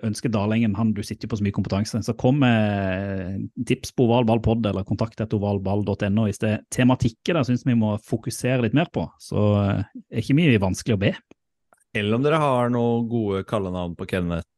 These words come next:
Speaker 2: eh, hvem, hvilken spiller han for eksempel ville vært i
Speaker 1: <laughs>
Speaker 2: N F L, ehm, det tar vi gjerne imot, eller generelle innspill da,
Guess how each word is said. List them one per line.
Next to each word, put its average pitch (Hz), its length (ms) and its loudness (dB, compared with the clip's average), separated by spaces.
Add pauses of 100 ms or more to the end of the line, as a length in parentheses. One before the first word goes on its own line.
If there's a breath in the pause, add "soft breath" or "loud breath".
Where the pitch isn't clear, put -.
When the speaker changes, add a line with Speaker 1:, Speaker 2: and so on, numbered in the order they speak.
Speaker 2:
eh, 87 320 0
hvem, 92 320 0
hvilken 95 280 -2
spiller 92 420 -4
han 85 140 -4
for 90 100 -8
eksempel 85 360 -4
ville 85 160 -4
vært - 300 -6
i 85 100 -4
Speaker 1:
<laughs> 80 580 -6
Speaker 2:
N 160 60 -4
F 151 140 -4
L, 127 420 0 (160)
ehm, 110 840 -2
det 98 360 -4
tar 92 160 -4
vi 95 80 -2
gjerne 90 180 -2
imot, 143 320 -4 (100)
eller 120 220 2
generelle 101 800 -2
innspill 87 400 -6
da, 87 120 -4